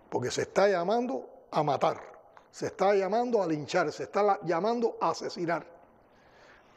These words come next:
en las redes sociales para crear inseguridad, para crear pánico,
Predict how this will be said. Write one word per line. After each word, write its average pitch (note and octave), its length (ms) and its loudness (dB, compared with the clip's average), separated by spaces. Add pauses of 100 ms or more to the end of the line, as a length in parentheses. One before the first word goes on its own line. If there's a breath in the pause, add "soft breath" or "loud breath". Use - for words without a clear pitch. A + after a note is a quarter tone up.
en D3 180 2
las C3+ 160 2
redes C3+ 580 2 (520 loud breath)
sociales D#3 520 0
para C3 240 -4
crear C3+ 260 0
inseguridad, C#3 760 0
para B2+ 220 -2
crear B2 360 -2
pánico, D3 420 -2